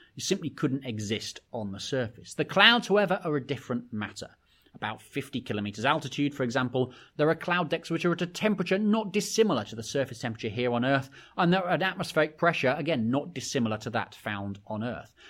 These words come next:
There are even small amounts of water, but it's still not a particularly hospitable place. And of course, there's no surface for life to walk or crawl around on. But those clouds of Venus are certainly the focus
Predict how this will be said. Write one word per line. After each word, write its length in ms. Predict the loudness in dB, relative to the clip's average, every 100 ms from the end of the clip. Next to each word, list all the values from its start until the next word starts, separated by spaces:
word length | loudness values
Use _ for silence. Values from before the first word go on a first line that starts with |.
| -4
There 80 | 2
are 80 | 2
even 500 | 6 4 6 2 -2 -8
small 420 | -14 -2 2 2
amounts 320 | 2 2 0 -2
of 140 | -2
water, 420 | -2 -2 -4 -10 -14 _ _
but 100 | -6
it's 100 | -6
still 420 | 2 6 6 4 -4 -4
not 280 | 0 0 0
a 60 | -8
particularly 560 | -8 -6 0 0 -2 -6
hospitable 680 | -12 -8 -8 -6 -6 -6 -10
place. 380 | -6 -6 -6 -6 -2
And 100 | -2
of 120 | 0
course, 200 | -2 -2
there's 160 | -2 0
no 200 | 0 0
surface 520 | 0 0 0 -2 -6
for 120 | -4
life 340 | -2 -4 -6 -14 -10
to 100 | -4
walk 440 | -2 0 -2 -4 -10
or 160 | -10
crawl 460 | -10 -8 -6 -6 -6
around 400 | -8 -6 -6 -6
on. 140 | -10 -18 -20 -20 -20 -20 -20 -20 -20 -20 _
But 100 | 8
those 220 | 10 10
clouds 380 | 4 2 4 4
of 80 | 4
Venus 300 | 2 2 0
are 40 |
certainly 320 | 0 0 0
the 60 | -2
focus 480 | 2 2 2 -2